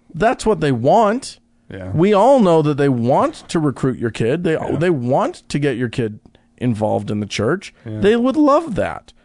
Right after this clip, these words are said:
Speaker 2: Yeah.
Speaker 1: So, you know, parents can have boundaries about
Speaker 2: Yeah.
Speaker 1: that sort of thing.
Speaker 2: Yeah.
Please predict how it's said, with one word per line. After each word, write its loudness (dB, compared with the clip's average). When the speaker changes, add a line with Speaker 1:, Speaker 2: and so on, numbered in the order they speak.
Speaker 2:
Yeah. -14
Speaker 1:
So, 2
you 2
know, 0
parents 0
can 2
have 2
boundaries 0
about 2
Speaker 2:
Yeah. -2
Speaker 1:
that -2
sort -6
of -12
thing. -12
Speaker 2:
Yeah. -8